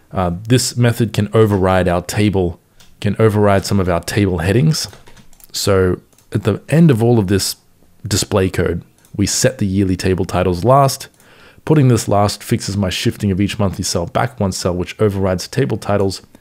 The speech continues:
if they're set before the loop above. And then, uh, we calculate the performance metrics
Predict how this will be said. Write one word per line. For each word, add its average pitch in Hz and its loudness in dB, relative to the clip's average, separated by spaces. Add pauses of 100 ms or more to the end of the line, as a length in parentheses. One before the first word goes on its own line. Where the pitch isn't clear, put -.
(120)
if 110 0
they're 104 0
set - -4
before 123 0
the 104 -4
loop 101 0
above. 87 -6 (200)
And 113 2
then, 107 4
uh, 98 2
we 107 2
calculate 131 0
the 117 -2
performance 117 0
metrics 107 -2